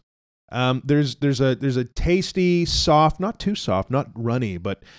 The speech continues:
but middlingly <laughs> soft, middlingly soft candy jujube interior that, uh, that just, that just says hello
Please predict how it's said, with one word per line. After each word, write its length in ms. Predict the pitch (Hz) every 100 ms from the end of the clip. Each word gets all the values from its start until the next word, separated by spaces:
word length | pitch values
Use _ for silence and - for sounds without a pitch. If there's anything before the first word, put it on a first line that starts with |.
| - _ -
but 100 | 107
middlingly 720 | 135 185 190 160 135 120 107
<laughs> 0 |
soft, 600 | - 143 123 113 113 - - - _ - _ _ _ -
middlingly 840 | 147 156 180 208 202 196 196 170
soft 600 | 156 - 143 131 131 - - - - 151 -
candy 920 | - - 165 180 180 175 175 170 170 -
jujube 800 | 143 110 147 156 127 139 135 127
interior 680 | 127 - 147 135 110 98 98
that, 360 | 107 104 -
uh, 300 | 127 113 117
that 180 | 104 135
just, 380 | - 156 151 -
that 120 | 156 139
just 240 | 160 -
says 220 | 156 143
hello 520 | - 131 156 139 76